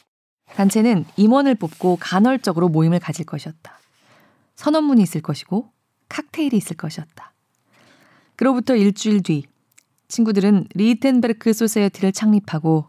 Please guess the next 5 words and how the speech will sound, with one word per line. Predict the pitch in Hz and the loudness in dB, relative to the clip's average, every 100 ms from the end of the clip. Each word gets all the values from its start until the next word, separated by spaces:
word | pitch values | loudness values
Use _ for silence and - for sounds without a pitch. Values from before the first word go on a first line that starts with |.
| _ | _
모토를 | 180 208 - 233 208 | 0 0 0 0 0
채택했다. | 226 240 - - - - - _ _ _ _ _ _ _ _ _ _ _ _ | 0 -6 -12 -18 -20 -20 -20 _ _ _ _ _ _ _ _ _ _ _ _
"내일이 | 180 185 208 208 226 226 220 | 0 4 4 6 4 4 0
더 | - 160 160 160 - - | -2 0 0 -2 -8 -4
낫다." | 160 160 _ 165 - | -4 -4 _ -14 -14